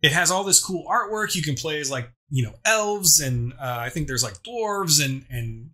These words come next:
humans. So it's got this kinda high fantasy theme going on. But at the end of the day, it's just a bunch of numbers. And you're basically playing math to, to figure out where your numbers are gonna go and try to get the best combos off using the numbers on the cards.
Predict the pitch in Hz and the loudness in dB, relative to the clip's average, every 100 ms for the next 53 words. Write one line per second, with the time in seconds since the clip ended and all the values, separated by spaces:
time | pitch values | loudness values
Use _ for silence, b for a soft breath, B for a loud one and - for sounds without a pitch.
0 | - 240 226 202 185 - - - B - | -2 -2 0 0 2 2 0 -18 B 2
1 | 170 220 208 180 202 185 147 170 175 175 | 4 2 2 0 2 0 0 -4 -4 -4
2 | - 170 165 160 - 151 143 139 _ - | -2 -2 0 4 4 4 -2 -4 _ -14
3 | - 202 240 185 143 135 131 127 131 127 | -4 0 2 2 2 0 -2 -4 -8 -14
4 | - B B 160 175 190 196 165 165 175 | -14 B B 0 4 4 2 0 -2 0
5 | 139 - - 175 - - 123 120 123 127 | 2 4 4 4 2 0 -4 -2 2 2
6 | 131 104 120 139 117 95 - - _ _ | 2 -2 0 0 -2 2 2 2 _ _
7 | 139 135 135 202 190 165 151 - 165 139 | 0 2 2 4 4 4 -2 -2 0 2
8 | 123 151 143 127 - 139 127 131 - 156 | 2 0 -2 -2 0 2 0 -2 2 2
9 | 131 117 104 _ _ _ _ _ _ - | 2 -4 -8 _ _ _ _ _ _ 2
10 | 226 196 185 175 165 160 151 151 139 143 | 2 4 4 2 -2 0 -2 -2 -4 -4
11 | 135 131 127 127 120 175 165 147 135 120 | -4 -4 -6 -2 0 0 0 -6 -6 -2
12 | 131 - 156 151 135 127 127 120 131 190 | 2 2 2 -2 2 2 0 -2 2 4
13 | 175 165 143 156 143 139 127 135 127 120 | 4 2 -2 -2 -2 0 0 0 -4 -2
14 | 160 143 110 104 - | 0 0 0 0 0